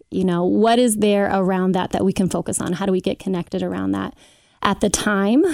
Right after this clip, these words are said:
um, Kenny and Brady were brewing. Um, they were not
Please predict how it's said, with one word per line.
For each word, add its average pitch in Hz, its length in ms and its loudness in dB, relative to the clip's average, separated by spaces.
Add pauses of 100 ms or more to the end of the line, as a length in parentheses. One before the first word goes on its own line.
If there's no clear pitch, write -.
(120)
um, 185 420 2
Kenny 226 720 2
and 180 220 2
Brady 208 540 2 (380)
were 190 580 2
brewing. 226 540 2 (400)
Um, 180 520 -2 (500)
they 190 160 2
were 185 160 2
not 202 500 2